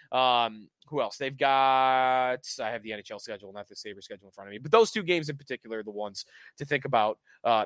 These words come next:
the most. And Washington is a team that you are fighting with in the standings. And even though, yes, I've declared them dead at times, uh, they're not,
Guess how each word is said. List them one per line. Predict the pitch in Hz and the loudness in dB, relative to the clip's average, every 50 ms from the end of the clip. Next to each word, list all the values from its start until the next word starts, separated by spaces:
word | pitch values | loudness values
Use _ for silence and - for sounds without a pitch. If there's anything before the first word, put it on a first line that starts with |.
| - | -2
the | - 110 | -6 -4
most. | 110 117 113 76 - - - - _ _ _ _ _ _ | -2 0 0 0 -2 -6 -8 -8 _ _ _ _ _ _
And | 135 135 135 135 | 0 0 4 8
Washington | 151 180 202 214 202 - 214 180 170 190 190 185 185 - | 10 12 12 12 10 6 0 2 4 4 4 4 2 0
is | - 170 170 160 | 2 2 2 2
a | 170 160 | 2 -4
team | - - 170 165 160 160 | -2 -2 0 0 2 0
that | 156 151 143 | -2 -2 0
you | 156 147 | 0 0
are | 139 | 0
fighting | 127 - - 160 156 156 151 147 147 | 0 2 4 6 6 6 4 2 4
with | 147 147 143 - _ | 2 2 2 0 _
in | - 147 143 143 143 143 - - | -4 -2 -2 -2 -2 -4 -8 -8
the | 131 131 | -8 -6
standings. | - - - 135 127 123 113 104 95 98 - - | -6 -4 -2 -2 -2 -2 -2 -4 -10 -12 -14 -10
And | 139 135 | -10 -8
even | 139 151 160 160 170 160 151 | -2 -2 0 2 2 0 6
though, | 143 156 156 156 156 160 156 | 8 10 10 10 8 6 4
yes, | 147 131 143 143 151 - - - | 4 6 6 6 6 4 2 4
I've | 131 139 131 | 4 4 4
declared | 131 143 - 156 151 147 139 | 2 -4 -2 0 0 0 0
them | 143 131 123 113 | -2 -6 -4 -2
dead | - 117 131 135 | 4 4 4 4
at | 139 - - | 2 -2 -2
times, | - 131 135 135 135 139 143 - - _ - - - - _ - 123 | 0 0 2 0 0 -2 -8 -12 -14 _ -20 -20 -20 -14 _ 4 6
uh, | 120 123 123 117 - - 120 | 6 6 6 4 2 0 0
they're | 127 120 | 0 0
not, | 120 113 95 - | 2 0 -4 -4